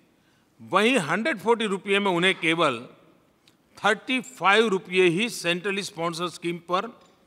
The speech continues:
खर्च करना है, यानी टाइड फंड केवल ट्वेंटी फ़ाइव परसेंट ही रह गए। अब सेवेंटी फ़ाइव परसेंट, यानी दिए गए एक सौ चालीस रुपए में राज्य सरकार को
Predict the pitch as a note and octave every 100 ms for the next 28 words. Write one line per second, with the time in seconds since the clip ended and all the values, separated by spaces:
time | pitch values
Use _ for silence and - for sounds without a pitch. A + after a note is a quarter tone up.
0 | _ _ - E3 E3 - B2+ A2+ G#2 F#2
1 | F#2 - _ _ _ _ _ _ _ _
2 | _ C3+ F#3+ A#3+ - - G3+ C4 D#3+ A3+
3 | A3 F3+ F#3+ E3 C3 - - _ _ _
4 | _ _ _ _ F#3+ G#3+ A3+ A#3+ - F3+
5 | G#3+ G#3+ F3 G#3 G#3 G3+ D3+ C3 A#2+ G#2+
6 | G2+ - _ _ _ _ _ _ _ _
7 | _ _ - G#3 - G3+ B3+ D4 C#4+ -
8 | G3+ G#3+ G#3+ F3+ F3 A2 - - - _
9 | _ _ _ _ _ _ _ D#3 G3+ A3+
10 | D3+ F#3 B3 B3+ B3+ B3 F#3+ A3 - F3+
11 | G3 C4 F#3+ G3 F#3+ F#3 F3 F3 A#3 -
12 | D3+ F3+ F#3+ E3 D#3 C3 D3+ D3+ G3+ A#3
13 | B3+ -